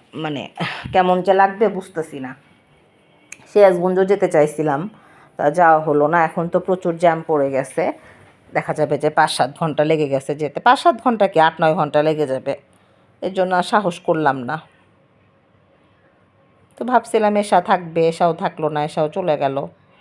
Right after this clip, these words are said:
চলে গেল মানে যাবে আজকে।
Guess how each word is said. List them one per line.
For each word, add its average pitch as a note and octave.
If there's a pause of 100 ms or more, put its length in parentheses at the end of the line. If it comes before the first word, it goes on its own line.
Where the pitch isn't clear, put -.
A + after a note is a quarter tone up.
(1040)
চলে A3
গেল G3
মানে G3
যাবে E3
আজকে। E3